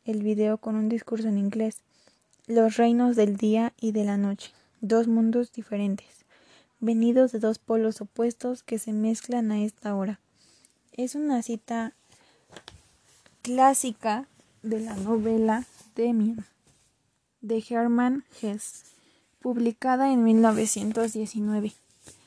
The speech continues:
La novela explora la lucha entre el mundo de las ilusiones y el mundo real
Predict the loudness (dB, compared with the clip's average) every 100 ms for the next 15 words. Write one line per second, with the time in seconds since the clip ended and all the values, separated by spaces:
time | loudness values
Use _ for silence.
0 | _ _ 0 2 4 4 4 4 2 -2
1 | -6 0 2 2 2 2 2 0 -2 -2
2 | 0 2 4 4 2 0 -2 -4 -6 -4
3 | -4 -4 0 0 0 -2 -2 0 2 2
4 | 0 0 0 0 -2